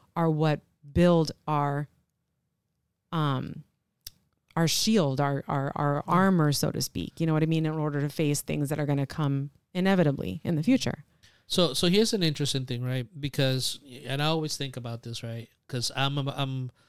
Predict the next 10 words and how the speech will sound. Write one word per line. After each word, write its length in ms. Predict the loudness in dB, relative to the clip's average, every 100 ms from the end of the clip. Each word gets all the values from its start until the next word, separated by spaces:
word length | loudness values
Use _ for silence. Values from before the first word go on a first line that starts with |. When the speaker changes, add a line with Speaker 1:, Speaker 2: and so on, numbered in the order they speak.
| _ _ -2
Speaker 2:
my 140 | -2
type 260 | 2 0 0
of 80 | -2
personality 840 | -2 -2 -4 -4 -2 -4 -6 -6
is 120 | -6
a 80 | -8
personality 720 | -12 -10 -8 -6 -8 -8 -8 -6
that's 220 | -6 -8
very, 520 | -4 -2 0 -2 -2
um, 420 | -2 -4 -6 -10